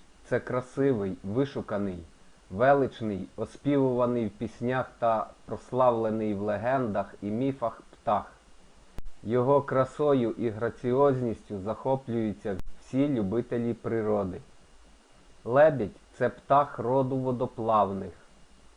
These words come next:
родини качкових. На планеті Земля їх існує обмежена кількість видів. Лебідь-кликун, лебідь-трубач, лебідь-шипун,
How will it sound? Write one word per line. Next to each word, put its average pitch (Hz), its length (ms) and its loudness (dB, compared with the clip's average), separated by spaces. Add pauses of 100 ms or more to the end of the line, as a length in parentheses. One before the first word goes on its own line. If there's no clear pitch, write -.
(540)
родини 127 680 2
качкових. 104 840 -4 (1900)
На 123 120 -2
планеті 143 580 0
Земля 143 440 2
їх 120 260 0
існує 135 500 0
обмежена 127 600 0
кількість 117 580 -6
видів. 98 420 -2 (1000)
Лебідь-кликун, 127 1200 0 (720)
лебідь-трубач, 117 1160 2 (1300)
лебідь-шипун, 131 1200 2